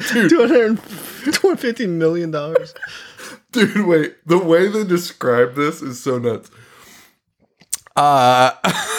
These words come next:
Speaker 1: <laughs> weeks later, he, in nineteen, this is literally the first sentence. In the nineteen fifties, a feral pup, a feral puppy wonders about life's <laughs> true purpose, which is hilarious to begin with.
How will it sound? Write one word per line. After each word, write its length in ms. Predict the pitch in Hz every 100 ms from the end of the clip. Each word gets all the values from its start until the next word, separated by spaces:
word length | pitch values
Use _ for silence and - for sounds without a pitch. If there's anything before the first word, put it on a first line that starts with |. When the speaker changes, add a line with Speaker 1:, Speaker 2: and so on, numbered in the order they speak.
| -
Speaker 1:
<laughs> 180 | 220 151 135 160 147 - - _
weeks 360 | - 190 240 -
later, 580 | 180 175 175 165 147 -
he, 180 | 131 143 - _ _ _ _ -
in 140 | 151
nineteen, 380 | 151 196 196 156 156
this 180 | 156
is 120 | 170 135
literally 340 | 139 170 170
the 80 | 143
first 220 | - 131
sentence. 340 | - 104 - - _
In 140 | 127 120
the 80 |
nineteen 380 | 117 170 185 196
fifties, 380 | 170 143 127 120
a 100 | 113
feral 300 | 107 127 165
pup, 480 | 156 - 127 120 -
a 80 | 123
feral 320 | 113 - 180
puppy 540 | 185 - 135 135 127 -
wonders 460 | 104 110 139 156 135
about 380 | 123 113 117 110
life's 340 | 113 110 -
<laughs> 20 |
true 320 | - - 214
purpose, 760 | 185 139 131 - 139 196 180 - _ _ - 247 233 -
which 200 | 196 165
is 100 | 147
hilarious 720 | 143 151 160 160 - - -
to 120 | 220
begin 360 | 208 175 151 139
with. 200 | 123